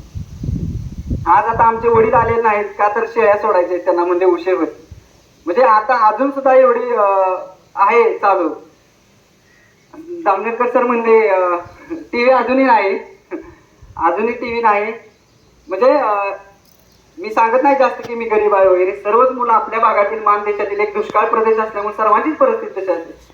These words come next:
सगळ्यांच्या घरी शेरडा आहेत, मेंढरा आहेत, शेती आहे, सगळेजण कष्ट करतात. परंतु मला सांगण्याचा उद्देश काय आहे की तुम्हाला आता गरजेचं काय तर अभ्यासावर लक्ष देणं. या वयामध्ये तुम्ही अभ्यासच केला पाहिजे,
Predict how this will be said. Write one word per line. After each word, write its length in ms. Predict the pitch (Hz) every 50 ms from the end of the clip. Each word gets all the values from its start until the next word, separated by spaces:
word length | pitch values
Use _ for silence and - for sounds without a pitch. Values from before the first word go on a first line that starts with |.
| _ _ -
सगळ्यांच्या 400 | 214 214 220 226 233 - 262 254
घरी 180 | 247 233 -
शेरडा 280 | - 254 240 - 214 214
आहेत, 180 | 208 214 -
मेंढरा 260 | 214 214 208 190 196 196
आहेत, 220 | 196 196 196 190 190 - - - - - - - _ _ - - - - - -
शेती 280 | - 208 - - 466
आहे, 260 | - 202 381 - 175 175 - - - - - - - - - - -
सगळेजण 340 | 214 208 226 233 233 233 233
कष्ट 260 | - - 220 220 226
करतात. 320 | 220 214 196 196 - -
परंतु 400 | - - - 220 208 233 - 262
मला 200 | 254 240 233 262
सांगण्याचा 420 | 262 277 254 247 233 240 254 262 269
उद्देश 300 | 269 262 254 262 254 -
काय 160 | 269 254 240
आहे 280 | 226 196 180 180 190 190 - - _ _ _ _ _ _ _
की 60 | 262
तुम्हाला 340 | 254 - 277 277 294 302 302
आता 140 | 294 302 294
गरजेचं 380 | 294 294 285 285 285 285 285
काय 220 | - - 277 269 269
तर 120 | - 285
अभ्यासावर 520 | 285 254 - - 247 247 - - 254 254
लक्ष 160 | 233 220 - 214
देणं. 260 | 202 196 180 - - - - - _ _ _ _ _ - - _ _ - - -
या 140 | 185 208 233
वयामध्ये 680 | 247 247 247 240 247 247 240 240 226 214 214 214 220 220 - - - -
तुम्ही 160 | - 220 233
अभ्यासच 440 | 220 208 - - 220 - - 285 277
केला 180 | - 247 226 185
पाहिजे, 420 | 175 - 180 160 143 143 127 -